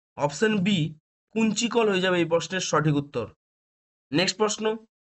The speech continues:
মহিলাদের প্রথম ক্রিকেট ওয়ার্ল্ড কাপ অনুষ্ঠিত হয় কত সালে? অপশন এ উনিশশো পঁচাশি,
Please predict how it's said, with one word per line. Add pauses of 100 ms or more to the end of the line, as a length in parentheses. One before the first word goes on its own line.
(140)
মহিলাদের
প্রথম
ক্রিকেট
ওয়ার্ল্ড
কাপ
অনুষ্ঠিত
হয়
কত
সালে?
অপশন
এ
উনিশশো
পঁচাশি,